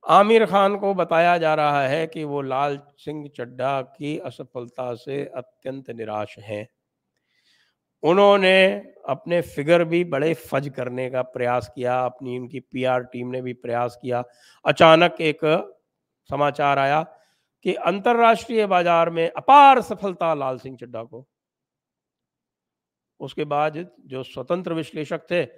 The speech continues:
उन्होंने दो दिन बाद उसकी हवा निकाल दी, उस गुब्बारे को पूरी तरह से पंक्चर कर दिया और ये बता दिया कि वो जो अपार सफलता बताई जा रही है, वो कोई अपार सफलता वफलता नहीं, वो पूरी तरह से विफलता ही है।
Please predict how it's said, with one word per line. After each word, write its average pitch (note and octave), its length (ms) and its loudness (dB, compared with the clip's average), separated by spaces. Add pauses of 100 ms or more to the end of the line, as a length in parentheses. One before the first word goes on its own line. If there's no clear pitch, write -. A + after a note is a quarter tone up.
(200)
उन्होंने C#3+ 340 -10
दो C#3 260 -4
दिन C#3 220 -8
बाद C#3+ 260 -2
उसकी C#3 480 -14
हवा G#2 240 -8
निकाल A2+ 380 -10
दी, A#2+ 140 -18 (580)
उस C#3+ 260 -8
गुब्बारे C3 640 -2
को D#3+ 160 -6
पूरी A#2+ 300 -12
तरह A2+ 200 -12
से D3 160 -14
पंक्चर A#2+ 560 -10
कर B2+ 200 -12
दिया C3+ 200 -10
और C3+ 100 -10
ये A2+ 140 -12
बता G#2 320 -8
दिया B2 240 -6
कि C3+ 140 -12
वो A#2+ 100 -8
जो B2 120 -6
अपार B2 420 -4
सफलता A2 460 -10
बताई A#2 300 -8
जा A2+ 140 -4
रही A#2 140 -2
है, E3 100 -4 (340)
वो D#3 160 4
कोई D#3+ 220 2
अपार D3 420 2
सफलता C3+ 400 -6
वफलता C3+ 420 -4
नहीं, D3 180 -4
वो D#3+ 100 -6
पूरी C#3 260 -10
तरह C3+ 200 -6
से D#3 100 -8
विफलता A2+ 460 -10
ही A2+ 260 -6
है। B2 200 0